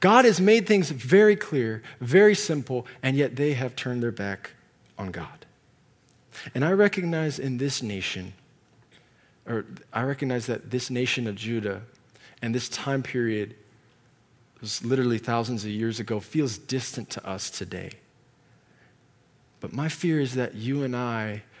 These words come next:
are more like the nation of Judah than we think. I, like many of you, have been grieved by the downward decay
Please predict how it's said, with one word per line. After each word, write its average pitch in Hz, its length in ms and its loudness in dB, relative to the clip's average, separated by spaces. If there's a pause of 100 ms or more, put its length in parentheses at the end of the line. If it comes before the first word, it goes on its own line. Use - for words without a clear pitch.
(200)
are 110 160 -2
more 127 360 0
like 110 380 -4
the 120 80 -8
nation 107 560 -6
of 98 100 -10
Judah 98 420 -10 (220)
than 101 280 -8
we 98 120 -8
think. - 400 -14 (2000)
I, 135 140 2
like 143 280 4
many 135 460 2
of 117 180 -2
you, 120 220 0
have 107 300 -2
been 110 260 -2
grieved 123 720 0 (240)
by 117 220 0
the 110 120 -4
downward 120 520 -2
decay 104 600 -6